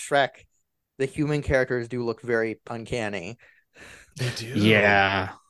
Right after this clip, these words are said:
Speaker 3: Like,
Speaker 2: Yeah.
Speaker 3: I, it's weird looking at Fiona in that first film.
Speaker 1: Yeah.
Speaker 3: It's like,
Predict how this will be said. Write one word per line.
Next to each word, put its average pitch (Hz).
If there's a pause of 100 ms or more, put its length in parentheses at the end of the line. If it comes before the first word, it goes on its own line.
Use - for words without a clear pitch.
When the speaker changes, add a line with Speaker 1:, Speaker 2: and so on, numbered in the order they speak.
(120)
Speaker 3:
Like, 120
Speaker 2:
Yeah. 120
Speaker 3:
I, -
it's 190
weird 170
looking 151
at 117
Fiona 107
in 101
that 101
first 101
film. 98
Speaker 1:
Yeah. 127
Speaker 3:
It's 107
like, 107